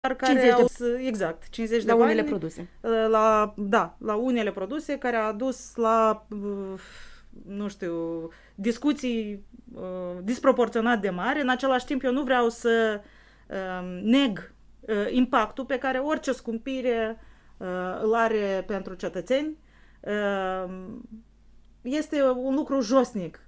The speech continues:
Speaker 1: dacă aceste scumpiri se fac, uh, cu motivații politice.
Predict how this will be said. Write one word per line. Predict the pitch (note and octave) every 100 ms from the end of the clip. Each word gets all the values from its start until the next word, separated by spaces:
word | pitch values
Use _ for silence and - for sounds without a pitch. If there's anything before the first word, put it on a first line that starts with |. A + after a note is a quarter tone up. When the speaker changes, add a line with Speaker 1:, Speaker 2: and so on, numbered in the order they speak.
| -
Speaker 1:
dacă | G3+ G#3 G#3 G#3+ G3 F3+ -
aceste | F#3 G3+ G3+
scumpiri | G3 G#3 F3+ G#3+ F3+
se | F#3+
fac, | F3+ G3 F#3 - - - - _
uh, | - F3 E3+ E3
cu | A#3+ A3 F#3
motivații | F#3 F#3 F#3+ G3 G3 F3+
politice. | E3 D#3 D#3+ A3 E4